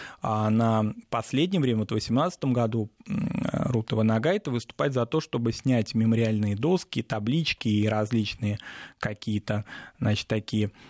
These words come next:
элементы исторической памяти со зданий и городских пространств, включая, например, гору, гору Гедеминаса, то есть сам центр города,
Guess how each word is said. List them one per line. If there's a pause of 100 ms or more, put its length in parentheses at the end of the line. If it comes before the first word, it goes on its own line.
(100)
элементы
исторической
памяти (300)
со
зданий
и (200)
городских
пространств,
включая,
например,
гору,
гору
Гедеминаса,
то
есть
сам
центр
города,